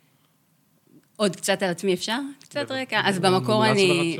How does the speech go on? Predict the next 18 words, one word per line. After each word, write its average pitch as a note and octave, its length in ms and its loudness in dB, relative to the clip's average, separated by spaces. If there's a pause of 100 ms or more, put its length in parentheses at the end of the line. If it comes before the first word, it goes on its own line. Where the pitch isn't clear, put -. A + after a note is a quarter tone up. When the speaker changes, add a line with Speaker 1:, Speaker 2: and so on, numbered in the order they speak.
Speaker 2:
כן. F3+ 60 -6
Speaker 1:
מקיבוץ F3 460 -6
מעוז D#3+ 280 -4
חיים, D3 380 -10
שזה C#3 220 -16
נמצא D3+ 280 -8
בעמק D3+ 280 -8
בית D3+ 200 -12
שאן, D3 340 -12
למי C#3+ 160 -14
שמכיר. E3+ 540 -12 (680)
אה, E3+ 60 -8 (320)
ותמיד D#3+ 600 -2
החלום D#3 380 -6
שלי D3 300 -10
היה D3 640 -6
לעבוד D3 300 -12
בתקשורת. F3+ 720 -8